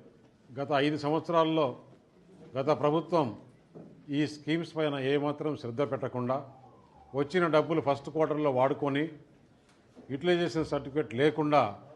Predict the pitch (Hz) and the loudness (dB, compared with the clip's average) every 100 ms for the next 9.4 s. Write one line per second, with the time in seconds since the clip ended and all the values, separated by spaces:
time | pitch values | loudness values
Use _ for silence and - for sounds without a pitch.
0 | - - 120 - 147 147 139 131 127 117 | -20 -8 -8 -6 -6 -4 -4 -4 -4 -2
1 | 127 139 131 131 143 110 110 - _ _ | 0 2 0 -4 -6 -6 -10 -18 _ _
2 | - - _ _ _ - 117 143 135 123 | -20 -20 _ _ _ -12 -6 -2 -2 -2
3 | 123 147 - - - _ _ - - - | -4 -6 -14 -20 -20 _ _ -20 -20 -14
4 | 127 135 123 135 147 151 151 135 110 - | -4 0 2 4 4 2 2 2 2 -8
5 | - - _ - - _ - 131 147 147 | -20 -20 _ -20 -20 _ -4 0 2 2
6 | 151 147 117 - - - - 110 123 - | 2 2 0 -8 -20 -20 -14 -8 -4 0
7 | 156 147 147 147 143 117 - - - - | 0 2 0 2 2 2 -6 -12 -12 -14
8 | - - - - _ - _ _ _ _ | -20 -20 -20 -20 _ -20 _ _ _ _
9 | _ _ 147 | _ _ -6